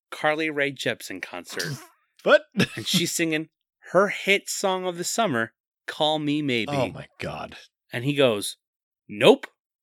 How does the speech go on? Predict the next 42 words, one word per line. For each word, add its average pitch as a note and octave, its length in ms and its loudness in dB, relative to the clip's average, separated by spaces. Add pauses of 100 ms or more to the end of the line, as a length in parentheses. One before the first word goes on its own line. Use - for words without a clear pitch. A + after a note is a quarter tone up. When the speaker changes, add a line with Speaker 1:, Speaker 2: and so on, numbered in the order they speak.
Speaker 1:
and G#2+ 240 -6
uses C#3 360 0
the C#3 80 -14
Space C#3 260 0
Stone C#3+ 200 -4
to C3 40 -4
go G#2 140 -2
right A2+ 200 0
back A#2+ 200 2
to A#2+ 100 -4
where A2+ 120 2
he A2+ 60 0
was G#2 300 -4
and F#2+ 80 -10
lets F#2 200 -12
them G2 120 -10
arrest G#2+ 300 -12
him. A#2 160 -18 (440)
Speaker 2:
Okay. C#4+ 380 4 (360)
You F#4 80 10
know, F4+ 180 6
whatever E4+ 340 4
works. - 360 6
Speaker 1:
Whatever C4+ 260 8
works, G3+ 400 6
you D#3+ 60 4
know? F#3+ 120 6 (180)
Speaker 2:
<laughs> - 180 8
Speaker 1:
Hey, G#3 120 10 (120)
we - 80 -6
gotta G3 220 10
get F3+ 120 2
the F3 60 -2
timeline E3 500 2
back B2+ 180 -6
to - 120 -10
the C#3+ 60 0
way B2 100 4
it's A#2 100 0
supposed A#2 400 -4
to G#2+ 60 -6
be. E2+ 240 -8